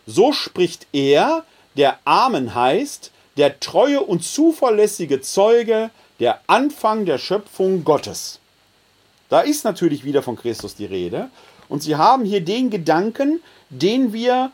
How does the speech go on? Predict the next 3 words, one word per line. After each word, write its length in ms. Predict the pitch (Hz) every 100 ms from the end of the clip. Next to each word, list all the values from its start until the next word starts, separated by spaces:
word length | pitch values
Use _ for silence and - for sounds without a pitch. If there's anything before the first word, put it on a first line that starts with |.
| _
vorhin 640 | - 170 139 247 247 120 101 _ _
im 200 | 139 131
Kolosser-Hymnus 1120 | - 269 202 - 127 123 120 117 208 160 -